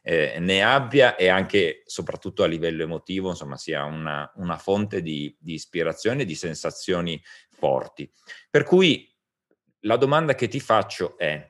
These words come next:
nella tua realtà quotidiana, quella che vivi qui, eh, in Italia tutti i giorni, eh,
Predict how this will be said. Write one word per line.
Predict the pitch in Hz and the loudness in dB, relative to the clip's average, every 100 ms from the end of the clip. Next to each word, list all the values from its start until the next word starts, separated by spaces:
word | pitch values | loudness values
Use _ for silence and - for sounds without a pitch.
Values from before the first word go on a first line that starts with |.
| _ _ - _ | _ _ -20 _
nella | - 123 139 | -2 4 4
tua | 139 208 208 - | 6 4 2 0
realtà | 110 104 95 - 117 127 - | 2 4 4 4 2 2 -4
quotidiana, | - 95 90 82 76 60 71 | -6 -4 -4 -2 -2 -2 -2
quella | 143 127 | 0 2
che | 110 95 85 - | 0 -4 -4 -8
vivi | 85 78 107 110 98 | -12 -4 -2 0 -2
qui, | - 110 78 - | -4 -4 -4 -8
eh, | 85 80 82 78 78 76 76 78 80 78 73 71 - | -8 -6 -6 -8 -10 -10 -10 -12 -12 -14 -14 -16 -12
in | 90 98 | -4 -2
Italia | 92 92 95 98 104 107 101 95 | -2 2 4 4 2 2 0 -4
tutti | - 87 87 | -10 -12 -10
i | |
giorni, | 76 82 82 82 87 90 92 | -2 0 0 -2 -4 -4 -8
eh, | 87 80 76 76 | -8 -6 -6 -10